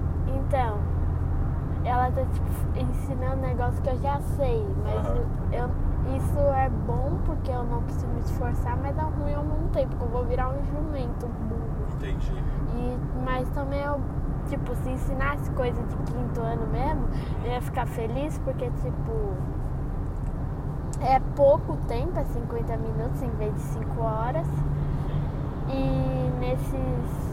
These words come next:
Speaker 1: cinquenta minutos dá pra aprender bastante coisa, mas eles falam de coisa que eu já sei.
Speaker 2: Entendi. É como
Speaker 1: E
Speaker 2: se
Speaker 1: é
Speaker 2: tivesse
Speaker 1: ruim.
Speaker 2: repetido de ano.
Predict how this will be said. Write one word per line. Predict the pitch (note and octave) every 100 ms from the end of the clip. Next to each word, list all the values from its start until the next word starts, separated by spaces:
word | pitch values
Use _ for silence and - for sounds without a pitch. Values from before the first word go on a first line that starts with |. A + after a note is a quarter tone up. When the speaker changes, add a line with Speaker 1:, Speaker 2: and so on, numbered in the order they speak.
| -
Speaker 1:
cinquenta | B3 - B3 - B3+
minutos | B3 B3+ A#3+ - - -
dá | C4 B3+ B3+ -
pra | C4 B3 B3 B3
aprender | B3 - B3 - A#3+
bastante | A#3+ B3 - - -
coisa, | - - - -
mas | - -
eles | G#3+ - -
falam | A4+ A3+ A#4+ A#4+ - - - - -
de | -
coisa | - B3+ B3+
que | C4 C4+
eu | C4
já | C#4+ D4
sei. | - - B3+ A3 - - - -
Speaker 2:
Entendi. | - - - - - - - - -
É | -
como | -
Speaker 1:
E | -
Speaker 2:
se |
Speaker 1:
é | C4
Speaker 2:
tivesse | - - -
Speaker 1:
ruim. | -
Speaker 2:
repetido | - - -
de | -
ano. | - -